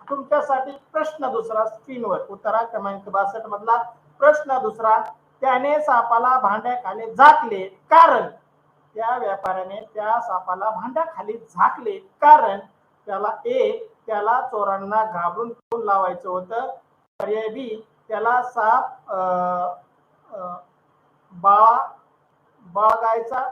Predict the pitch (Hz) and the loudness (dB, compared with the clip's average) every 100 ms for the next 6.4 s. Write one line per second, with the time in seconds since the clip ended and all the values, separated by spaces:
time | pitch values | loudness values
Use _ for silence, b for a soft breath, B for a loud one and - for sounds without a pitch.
0 | - 202 214 226 226 233 233 233 233 220 | -8 -2 0 0 -2 -4 -6 -8 -8 -10
1 | 233 226 214 208 202 220 202 233 262 254 | -10 -4 -4 -4 -4 -4 -4 -2 -2 -4
2 | - _ _ 233 240 254 254 254 254 233 | -14 _ _ -6 -4 -6 -8 -8 -10 -12
3 | 226 _ _ 240 247 269 254 220 - 240 | -14 _ _ -4 0 2 4 2 -2 -8
4 | 233 226 233 220 214 - 233 226 180 190 | -6 -2 -2 -2 -10 -6 -2 -2 -4 -6
5 | 220 254 - _ _ 170 185 - 233 254 | -6 -10 -16 _ _ -20 -16 -8 -4 -4
6 | 254 247 233 - | -4 -6 -12 -16